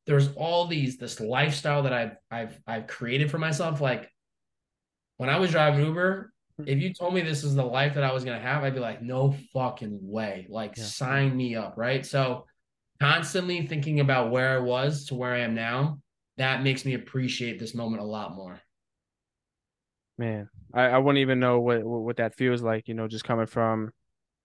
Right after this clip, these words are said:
Speaker 2: a, a whole different space, um, and just seeing the life before and seeing the life after.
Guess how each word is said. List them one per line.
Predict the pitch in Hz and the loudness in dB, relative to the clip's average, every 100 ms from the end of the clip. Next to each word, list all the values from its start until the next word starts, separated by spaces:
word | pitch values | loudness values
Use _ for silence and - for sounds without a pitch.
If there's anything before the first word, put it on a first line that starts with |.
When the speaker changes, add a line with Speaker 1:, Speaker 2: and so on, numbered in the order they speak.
| _ _ _ _ _ - | _ _ _ _ _ -2
Speaker 2:
a, | 117 107 113 | 0 2 0
a | |
whole | 107 - 127 127 120 | -2 4 6 6 2
different | 120 117 120 110 | -2 -4 -6 -4
space, | - 113 107 - - - | 0 2 0 -6 -12 -6
um, | 107 104 104 101 | -2 -2 -2 -4
and | 107 | -6
just | 110 107 - | -6 -6 -6
seeing | 120 113 | -4 -2
the | 110 | -2
life | 107 110 - | -2 -2 -4
before | 107 - 110 110 | -8 0 2 2
and | 107 | -2
seeing | - 113 | -4 -4
the | 110 | -2
life | 110 107 113 | -2 -4 -2
after. | 117 117 117 113 | -4 -4 -8 -8